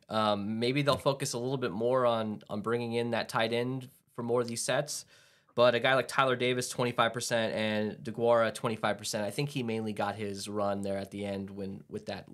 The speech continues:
Speaker 1: last drive with Justin, uh, with, uh, what's his name, Love. Um,
Speaker 2: Yeah.
Speaker 1: anyways, five targets for Tonyan, three receptions, one end zone target. So don't forget about these guys.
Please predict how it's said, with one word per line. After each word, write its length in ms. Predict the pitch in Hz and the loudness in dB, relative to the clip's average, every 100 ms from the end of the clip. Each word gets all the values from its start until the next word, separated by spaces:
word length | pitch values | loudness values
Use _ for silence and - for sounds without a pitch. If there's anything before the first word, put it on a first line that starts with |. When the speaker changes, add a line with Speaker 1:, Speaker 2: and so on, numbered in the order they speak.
| 80 | -8
Speaker 1:
last 340 | 113 101 - - | -4 -4 -4 -6
drive 400 | 104 101 101 101 | -2 -2 -2 -6
with 120 | - - | -12 -8
Justin, 320 | 104 - - - - | -8 -8 -14 -20 -10
uh, 300 | 101 98 98 - - _ _ | -8 -8 -10 -14 -20 _ _
with, 260 | 98 107 107 | -6 -4 0
uh, 280 | 98 95 92 95 _ _ _ | 0 0 -6 -10 _ _ _
what's 160 | 117 117 | -4 -2
his 100 | 101 | -4
name, 160 | 95 | -4
Love. 420 | 98 104 92 95 - _ _ _ _ _ | 2 2 2 -6 -16 _ _ _ _ _
Um, 520 | 117 117 113 110 104 - - | 2 4 6 4 0 -2 2
Speaker 2:
Yeah. 80 | 151 | 4
Speaker 1:
anyways, 380 | 131 117 113 | 6 4 2
five 320 | - 170 160 151 | 2 6 6 6
targets 440 | 165 147 135 131 | 4 4 4 -4
for 100 | - | -4
Tonyan, 640 | - 123 120 117 113 110 - | 0 0 2 0 0 -6 -6
three 160 | - 143 | 0 0
receptions, 680 | 127 - 110 - 107 101 - - | 2 0 -2 -2 -2 -4 -6 -4
one 280 | 110 110 | 0 2
end 320 | 104 107 104 98 | 0 -2 -2 -2
zone 220 | 92 92 | -4 -4
target. 420 | 101 90 82 - _ _ - | -6 -6 -8 -14 _ _ -10
So 100 | 113 | 0
don't 200 | 143 143 | 2 2
forget 220 | 127 120 | 2 2
about 220 | 107 95 | 2 0
these 160 | 92 95 | -2 -10
guys. 340 | 62 - - | -12 -12 -18